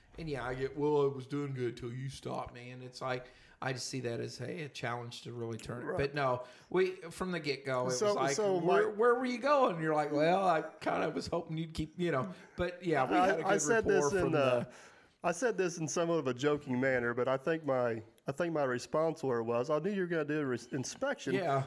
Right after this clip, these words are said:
Speaker 2: I just thought it was safer to do it in
Speaker 1: Yeah.
Speaker 2: the parking lot." This
Speaker 1: Uh, yeah.
Speaker 2: I was thinking of you,
Speaker 1: Yeah,
Speaker 2: buddy.
Speaker 1: exactly. Oh, well, s-, thank you so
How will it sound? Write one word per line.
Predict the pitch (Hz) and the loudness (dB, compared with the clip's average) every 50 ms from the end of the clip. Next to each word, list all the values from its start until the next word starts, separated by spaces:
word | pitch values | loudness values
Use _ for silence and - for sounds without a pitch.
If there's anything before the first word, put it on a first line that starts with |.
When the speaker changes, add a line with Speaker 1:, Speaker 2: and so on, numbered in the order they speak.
| - - | 0 0
Speaker 2:
I | 180 | 2
just | 220 196 - | 2 2 2
thought | - 185 165 | 0 0 0
it | 156 | 2
was | 139 135 - | 0 0 0
safer | - 185 220 233 - 156 139 | 0 -2 -2 0 -2 -4 -4
to | 131 | 0
do | 131 143 147 | 0 0 2
it | 143 | 4
in | - | 4
Speaker 1:
Yeah. | 180 190 | 4 4
Speaker 2:
the | 185 | 4
parking | 165 208 254 277 247 | 4 4 4 4 4
lot." | 151 143 139 - | 4 4 4 4
This | - 165 170 - | 4 0 0 2
Speaker 1:
Uh, | 175 | 2
yeah. | 170 190 196 | 4 4 4
Speaker 2:
I | 208 | 4
was | 247 269 - | 2 2 0
thinking | - 339 339 320 302 285 | 0 0 2 2 0 0
of | 262 | 2
you, | 415 403 370 | 4 4 6
Speaker 1:
Yeah, | - | 6
Speaker 2:
buddy. | - - 262 - - | 6 4 4 4 4
Speaker 1:
exactly. | - - 339 - - 427 440 415 - - 170 156 147 135 - - - - - - - | 2 2 0 0 0 0 0 0 0 0 0 2 2 0 -2 -6 -14 -18 -18 -6 0
Oh, | 294 392 359 240 185 | 2 2 4 4 2
well, | 170 165 151 147 | 0 -2 -2 -2
s-, | - - - - - | -4 -6 -10 -10 -4
thank | - - 370 - - | -2 -2 -2 -2 -4
you | 233 | -6
so | - - 262 | -6 -8 -8